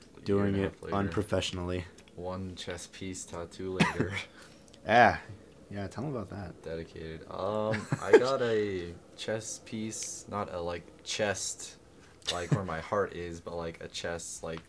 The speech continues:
Speaker 2: the
Speaker 1: Like a,
Speaker 2: game we're
Speaker 1: like, the
Speaker 2: playing
Speaker 1: game
Speaker 2: tattoo.
Speaker 1: piece.
Speaker 2: I got it, um, on my left leg, right above my ankle bone. It's the rook, which is, like, my favorite piece, and I've got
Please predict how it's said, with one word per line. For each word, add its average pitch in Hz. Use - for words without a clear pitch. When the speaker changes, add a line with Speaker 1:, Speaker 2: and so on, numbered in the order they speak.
Speaker 2:
the 90
Speaker 1:
Like 90
a, 90
Speaker 2:
game 92
we're 90
Speaker 1:
like, 92
the 92
Speaker 2:
playing 85
Speaker 1:
game 92
Speaker 2:
tattoo. 82
Speaker 1:
piece. 87
Speaker 2:
I 85
got 104
it, 101
um, 95
on 104
my 107
left 104
leg, 87
right 85
above 85
my 82
ankle 85
bone. 82
It's -
the 87
rook, 101
which -
is, 85
like, 82
my 82
favorite 85
piece, -
and 82
I've 80
got 85